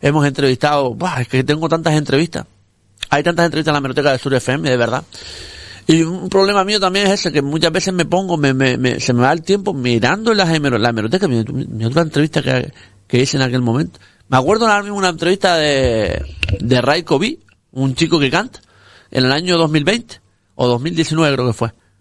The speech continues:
Dos mil diecinueve, dos mil veinte, por ahí, aproximadamente. Un chico que tenía problemas mentales y que cantaba y le, le ayudaba la, la canción a, a,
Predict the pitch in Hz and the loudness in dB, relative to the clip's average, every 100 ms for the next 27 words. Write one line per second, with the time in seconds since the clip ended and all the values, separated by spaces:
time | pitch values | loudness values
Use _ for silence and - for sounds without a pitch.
0 | _ - 131 165 151 165 170 147 135 170 | _ -2 0 2 2 2 2 2 0 0
1 | 156 131 120 120 - _ _ _ - 101 | 0 0 0 0 -4 _ _ _ -6 -4
2 | 120 120 127 113 104 - - _ - - | -2 -2 0 0 -2 -6 -20 _ -10 -8
3 | - - - 135 131 160 170 170 151 156 | -10 -6 0 0 2 2 2 2 2 0
4 | 151 151 143 120 170 196 156 135 113 156 | 0 0 0 0 0 2 0 -2 -2 0
5 | 190 175 143 131 123 123 113 120 180 208 | 0 2 2 2 4 2 4 4 4 4
6 | 135 120 117 107 104 - 120 104 110 110 | 2 0 0 0 -2 0 0 0 -2 -6
7 | 113 160 196 190 143 117 104 - 50 | 0 2 2 2 0 -2 -6 -4 -4